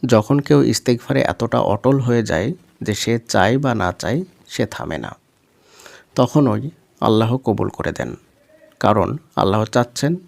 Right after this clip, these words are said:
তুমি এমন একজন বান্দা হও যে আজীবন তার স্মরণে থাকবে। আর এই অভ্যাস গড়ে উঠতে সময় লাগে। এই কথাগুলো আমার হৃদয়ে গভীর প্রশান্তি এনে দিয়েছে। আশা করি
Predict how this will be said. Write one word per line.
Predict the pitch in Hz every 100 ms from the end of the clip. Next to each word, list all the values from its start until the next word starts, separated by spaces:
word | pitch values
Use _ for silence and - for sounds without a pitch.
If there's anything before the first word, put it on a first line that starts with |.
| -
তুমি | 117
এমন | 110 110 131 135
একজন | 113 120 113
বান্দা | 92 110 117
হও | 104 73 123 - -
যে | 113
আজীবন | - 95 113 127 143
তার | 143 110
স্মরণে | - - 87 82
থাকবে। | - - - - _ _ _ _ - - - - - -
আর | 123
এই | 127
অভ্যাস | 139 143 147
গড়ে | 139 120 123
উঠতে | 123 -
সময় | 147 - - -
লাগে। | 58 64 - _ _
এই | - 110
কথাগুলো | 110 110 135 123 98 123 - -
আমার | 123 113 107
হৃদয়ে | 127 127 117 127
গভীর | 117 101 120
প্রশান্তি | 135 107 101 - - 98
এনে | 90
দিয়েছে। | 76 - 67 - - _ _ _ - - - - -
আশা | 120 160
করি | 160 107 123